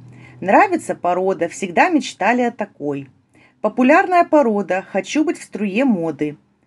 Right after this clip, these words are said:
Нравится собака соседа, хочу такую же. Дети замучили, пусть теперь займутся собакой. И так далее и тому подобное. Кто-то просто прогуливался по птичьему рынку, понравился щенок,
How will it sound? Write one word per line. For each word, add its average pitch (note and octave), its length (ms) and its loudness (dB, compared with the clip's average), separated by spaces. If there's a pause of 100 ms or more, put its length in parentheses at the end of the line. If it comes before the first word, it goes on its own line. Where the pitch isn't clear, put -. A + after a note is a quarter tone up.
(320)
Нравится C#4+ 520 2
собака C4 480 2
соседа, E3+ 760 -4
хочу G#3+ 340 -6
такую F3 520 -4
же. C#3 280 -10 (540)
Дети B3+ 380 0
замучили, A#3 720 2
пусть D#4 320 -2
теперь C#4 280 0
займутся A#3 500 0
собакой. D3 720 -6 (160)
И F#3+ 120 -10
так D#3+ 220 -6
далее B3 380 2
и G#3+ 40 -2
тому E3 300 -6
подобное. C3 760 -8 (340)
Кто-то G4 400 0
просто C#4 360 2
прогуливался A#3+ 760 0
по A3 120 -4
птичьему A#3 560 -2
рынку, G#3 400 0
понравился G3+ 640 0
щенок, A#3+ 480 -2